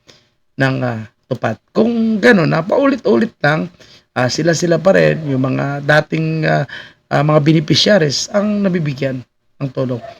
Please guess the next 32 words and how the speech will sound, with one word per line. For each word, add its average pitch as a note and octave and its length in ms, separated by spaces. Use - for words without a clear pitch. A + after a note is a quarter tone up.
So, - 160
sana D#4 240
sa A3+ 160
pagkakataong E3+ 720
ito, B2+ 280
dahil E3 160
magkaroon E3+ 480
po D#3+ 160
sila E3+ 240
ng E3 240
strict D#3+ 320
implementation, E3 880
so, - 480
mapapatupad F3 640
ng D3+ 80
maayos C#3 400
at C3+ 120
pantay F3+ 320
sana. C3 360
At, D3+ 400
ah, D3+ 160
hindi F#3 240
lang F3+ 400
pili G3+ 320
na D#3 80
mga E3+ 400
taga-suporta D#3+ 800
ng D#3 80
mga D3+ 200
politiko D3 480
ang G3+ 160
mabibigyan. C#3+ 560